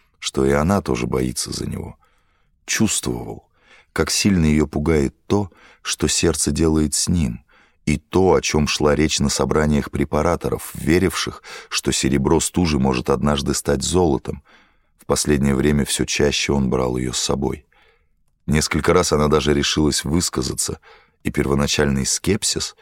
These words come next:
конечно, соплячка здесь, потому что Стром ее, сменился интересом, способным, наверное, со временем перерасти в уважение.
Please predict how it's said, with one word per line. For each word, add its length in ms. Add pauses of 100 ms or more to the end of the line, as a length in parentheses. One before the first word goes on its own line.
(340)
конечно, 520
соплячка 640
здесь, 220
потому 360
что 180
Стром 380
ее, 260 (1080)
сменился 580
интересом, 640 (580)
способным, 640
наверное, 600 (220)
со 220
временем 440
перерасти 580
в 120
уважение. 640